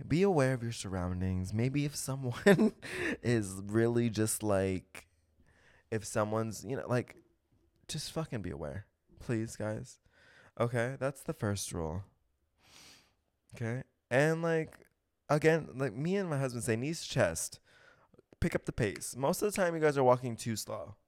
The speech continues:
And I know sometimes we're in the grocery store and we're, like, looking and we're looking around and you don't really know what you're looking for. You're trying to look for the aisle. That's awkward. I get it.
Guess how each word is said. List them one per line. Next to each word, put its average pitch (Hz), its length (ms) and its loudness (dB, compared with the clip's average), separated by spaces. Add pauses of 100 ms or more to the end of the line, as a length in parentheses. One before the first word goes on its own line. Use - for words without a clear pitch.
(1000)
And 165 100 8
I 175 80 12
know 185 160 10
sometimes 202 340 4
we're 185 120 4
in 180 60 0
the 165 120 0
grocery 147 420 4
store 135 600 10 (200)
and 131 140 4
we're, 139 80 6
like, 135 240 6
looking 123 540 2
and 127 580 0
we're 120 60 0
looking 123 340 -2
around 120 580 2 (160)
and 139 100 2
you 143 80 4
don't 156 320 4
really 147 280 4
know 135 160 6
what 135 240 2
you're 139 80 4
looking 127 200 2
for. 131 160 0
You're 131 100 2
trying 135 180 0
to 127 40 0
look 127 120 -2
for 143 120 -4
the 131 120 0
aisle. 123 520 4 (360)
That's 214 200 8
awkward. 139 440 10
I 113 100 10
get 107 240 6
it. 101 200 -2